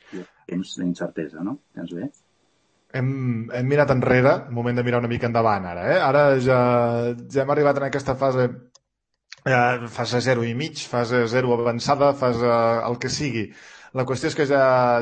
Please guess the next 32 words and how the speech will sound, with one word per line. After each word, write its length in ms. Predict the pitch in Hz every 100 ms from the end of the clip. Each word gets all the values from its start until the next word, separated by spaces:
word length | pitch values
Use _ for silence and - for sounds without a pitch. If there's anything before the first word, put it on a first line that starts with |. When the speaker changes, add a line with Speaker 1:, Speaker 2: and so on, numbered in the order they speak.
| 110
Speaker 2:
ja 80 | 135
es 120 | 131
poden 340 | - 135 123 117
fer 600 | 127 120 113 110 107 107
oficis 500 | 107 104 131 120 123 113
amb 120 | 117
un 80 | 117
terç 220 | 127 123 -
de 120 | 117 110 107 104 104 101 -
capacitat. 800 | 123 123 123 127 123 160 180 -
Què, 180 | 165 151 143
què 120 | 160
suposa 720 | - 165 - 156 131 123 113
adaptar-se 580 | 113 113 - 113 117 -
a 40 | 120
tot 160 | 117
plegat? 440 | 123 123 147 160 - - - -
Eh, 100 | - 131 127 127
hem 100 | 127
vist 160 | 135 127
a 80 | 147
la 160 | 135 123
parròquia 260 | 127 127
de 60 | 123
Sant 80 | 120
Pere 120 | 123
del 80 | 120
Cavià, 220 | 120 120 127
que 120 | 113
ha 80 | 107
fet 160 | 113
un, 80 | 117